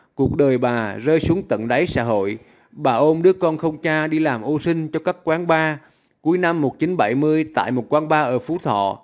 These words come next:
bà phát hiện mình lại có thai hơn ba tháng với một người Mỹ khác. Lần này, bà chưa kịp biết tên tác giả bào thai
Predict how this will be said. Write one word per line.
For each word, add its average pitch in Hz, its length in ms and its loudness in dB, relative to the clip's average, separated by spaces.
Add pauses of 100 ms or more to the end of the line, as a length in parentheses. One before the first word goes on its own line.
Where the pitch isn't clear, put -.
(120)
bà 127 200 -2
phát 170 220 -4
hiện 113 340 -2
mình 123 140 2
lại 98 200 -2
có 156 140 0
thai 156 220 -2
hơn 147 260 0
ba 143 140 2
tháng 147 340 -2 (380)
với 190 100 4
một 156 240 0
người 127 200 2
Mỹ 113 220 -2
khác. 160 300 -4 (340)
Lần 131 240 -2
này, 117 300 0
bà 131 280 -2
chưa 160 160 -2
kịp 127 240 -6
biết 175 240 0
tên 156 220 2
tác 165 200 -4
giả 117 200 0
bào 120 200 2
thai 151 360 -2